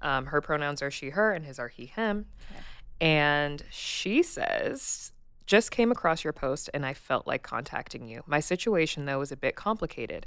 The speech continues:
Speaker 2: Mm-hmm.
Speaker 1: I'm dating a celebrity who grew
Speaker 2: Ooh.
Speaker 1: bigger in the relationship, and because of that, a lot of things have changed.
Speaker 2: Ooh.
Speaker 1: My partner is emotionally available and tune in with my feelings, but he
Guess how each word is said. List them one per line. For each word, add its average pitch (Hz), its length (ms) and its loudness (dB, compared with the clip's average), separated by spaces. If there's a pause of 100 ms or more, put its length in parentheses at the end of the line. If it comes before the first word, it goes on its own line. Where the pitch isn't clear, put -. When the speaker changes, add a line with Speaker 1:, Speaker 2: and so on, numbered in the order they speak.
Speaker 2:
Mm-hmm. 190 280 -6
Speaker 1:
I'm 151 140 4
dating 175 300 4
a 170 40 0
celebrity 156 840 0 (220)
who 165 140 4
grew 156 280 4
Speaker 2:
Ooh. - 40 4
Speaker 1:
bigger 190 300 10
in 196 80 6
the 180 100 4
relationship, 147 720 -2
and 147 140 -6
because 165 380 0
of 156 100 -4
that, 127 220 2
a 143 80 -2
lot 135 180 0
of 131 80 -6
things 123 320 -8
have - 140 -14
changed. - 680 -8
Speaker 2:
Ooh. 190 120 -8 (260)
Speaker 1:
My 143 160 6
partner 165 400 8
is 165 140 6
emotionally 165 720 0
available 143 640 -2
and 151 180 -4
tune 220 240 0
in 226 80 2
with 202 160 -6
my 175 100 0
feelings, - 540 -8
but 196 320 6
he - 80 -12